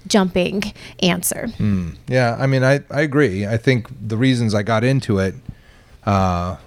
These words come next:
Speaker 2: really were about sort of the cool operations and the way you, that you take
Speaker 1: Right.
Speaker 2: care of people and just the diversity of the, of the operations. Those were sort of the things that made me go, "Man, I wanna do this."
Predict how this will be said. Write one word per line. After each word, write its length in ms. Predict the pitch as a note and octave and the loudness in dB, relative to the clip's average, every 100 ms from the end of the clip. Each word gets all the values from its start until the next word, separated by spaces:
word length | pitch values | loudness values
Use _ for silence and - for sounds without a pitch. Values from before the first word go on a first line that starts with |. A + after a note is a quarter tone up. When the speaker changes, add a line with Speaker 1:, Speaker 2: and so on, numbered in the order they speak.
| - - - - - | -20 -20 -20 -20 -8
Speaker 2:
really 360 | G#2+ A#2+ A2+ | -2 0 2
were 500 | G#2 G#2 G2+ G2+ F#2+ - - | 2 2 2 2 -2 -8 -4
about 500 | A#2 A#2+ G2+ G2 - - _ _ _ _ _ | 0 2 2 -2 -10 -20 _ _ _ _ _
sort 220 | - - A2 | -4 2 2
of 60 | |
the 80 | G2+ | 0
cool 480 | - - C3 B2 A#2+ | -6 -6 0 2 2
operations 920 | G#2+ A2 G#2 G#2+ G#2 A2+ G#2+ G#2 F#2+ | 0 -2 -2 -2 -2 -2 0 0 -2
and 100 | F2+ | -4
the 40 | |
way 200 | F#2 G#2 | 0 2
you, 140 | G#2 G2+ - | 2 0 -4
that 120 | G2+ | -4
you 60 | G#3 | 0
take 320 | F#3 F#3 F#3 | 2 2 0
Speaker 1:
Right. 20 | |
Speaker 2:
care 340 | - B2 A2+ G#2+ | -2 0 0 -2
of 120 | - | -4
people 600 | A#2 G#2 A2 G#2+ G#2 G2+ | -4 -2 0 2 2 0
and 200 | F2+ F2+ - - - | -2 -8 -12 -20 -10
just 220 | - - - | -4 -2 -2
the 80 | |
diversity 1000 | F#2+ G2+ F2 F#2+ A#2 B2 - A2+ A2+ A2 | 2 2 2 0 0 0 -2 -2 2 2
of 260 | G2+ F#2+ F2+ | 0 -2 -4
the, 280 | G#2 G2+ F#2+ | -4 -2 -4
of 120 | - | -4
the 120 | A2 G#2+ | -2 0
operations. 800 | G#2 G2+ G2+ G2+ - G2+ G2 | 0 -2 -6 -6 -4 -4 -4
Those 240 | - B2 B2 | 0 0 0
were 80 | G#2+ | -2
sort 200 | - G#2+ | -2 -2
of 100 | F2+ | -2
the 80 | F#2 | -4
things 300 | A#2 G#2 F2 | -2 -2 -2
that 220 | F#2 - | -6 -2
made 200 | G#2 G2 | 2 2
me 80 | F#2+ | 2
go, 160 | F2+ | 0
"Man, 200 | F2 G#2 | 0 0
I 60 | G2 | 2
wanna 220 | G#2+ F2 | 0 -2
do 240 | D2+ G2 | -2 -2
this." 420 | F#2 - - - | -2 -6 -10 -12